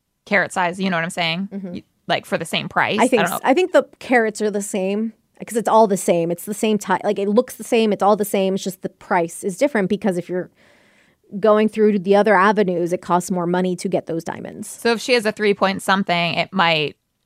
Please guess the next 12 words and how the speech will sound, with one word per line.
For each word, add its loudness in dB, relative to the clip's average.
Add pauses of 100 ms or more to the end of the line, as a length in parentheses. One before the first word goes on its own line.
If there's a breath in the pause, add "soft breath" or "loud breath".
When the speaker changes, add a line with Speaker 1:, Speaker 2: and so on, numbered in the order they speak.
(440)
Speaker 1:
be 0
equivalent -2
to -4
a -4
two -4
point -8
something -8
in -12
real -4
diamonds. -14 (580)
Is -6
that 2